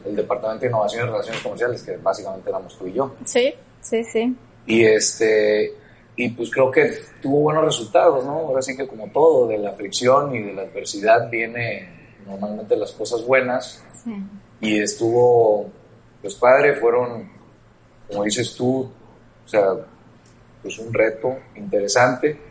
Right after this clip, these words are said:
Speaker 1: Yo venía de un trabajo en el extranjero, también un ambiente muy corporativo,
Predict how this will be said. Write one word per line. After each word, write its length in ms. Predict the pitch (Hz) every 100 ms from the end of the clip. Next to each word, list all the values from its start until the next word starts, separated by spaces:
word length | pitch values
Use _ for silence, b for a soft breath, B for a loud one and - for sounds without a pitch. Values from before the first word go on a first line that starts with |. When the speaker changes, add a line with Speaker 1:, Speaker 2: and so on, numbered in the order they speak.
| - - _ - - - - - - - - - - - - - 107
Speaker 1:
Yo 180 | 117
venía 260 | 117 117 117
de 100 | 117
un 80 | 117
trabajo 340 | 113 113 117
en 80 | 113
el 60 | 104
extranjero, 720 | - 104 104 127 139 139 - - - - - - - _ - - -
también 320 | - 104 113
un 100 | 117
ambiente 340 | 113 113 110
muy 220 | 113 113 110
corporativo, 800 | 123 - 107 98 113 120 131